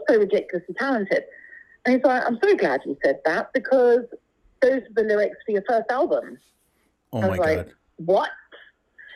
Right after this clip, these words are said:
Speaker 1: And then he was like, "Yep." And then he came to my, uh, cabaret show I was doing,
Speaker 2: Mm-hmm.
Speaker 1: and he brought a friend of his, which I thought was really nice. He came to support.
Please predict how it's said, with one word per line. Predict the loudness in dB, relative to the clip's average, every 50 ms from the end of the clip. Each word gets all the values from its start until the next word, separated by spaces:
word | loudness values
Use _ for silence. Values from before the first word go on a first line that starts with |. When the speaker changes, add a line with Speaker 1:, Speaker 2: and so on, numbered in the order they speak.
| -20 -18 -4 -2
Speaker 1:
And | -2 0 2
then | 0 2
he | 2 0
was | 0 -2 0
like, | 4 4 4 4 4
"Yep." | 4 2 2 0 -4 -10 -12 -12 -12 -14 -16 -10 -6
And | -2 0
then | 2 2 2 2 0 0 -2 -6
he | -6 -6
came | 0 2 2 4 4 2 0 -2
to | -2 0
my, | 2 2 2 2 2 4 2 2 0 -2 -6 -14 _ _ _ _
uh, | -2 0 0 0 -2 -4 -8 -8
cabaret | -6 -6 -2 0 0 0 2 0 0
show | -2 -2 -2 -2
I | -2 -2 -4
was | -4 -6 -8 -8 _ 0
doing, | 0 0 0 -2 -4 -8 -8 -6 -6 -6 -8 _ -6
Speaker 2:
Mm-hmm. | -2 0 0 0 0 -2
Speaker 1:
and | -2 0 0 0 -2 -4 -6
he | -6
brought | -2 -2 -2 -2 -2
a | -6 -6
friend | -4 -4 -6 -6
of | -10 _ _ -6 -4 -4
his, | -4 -2 -2
which | 0 0 0
I | 0
thought | 2 0 0 0
was | -2 -4 -2
really | -2 -2 -2 -2 -4 -6
nice. | -6 -6 -6 -6 -6 -8 -10 -12 -4
He | -4 -2
came | -2
to | -4 -4 _
support. | -6 -2 0 -2 0 0 -2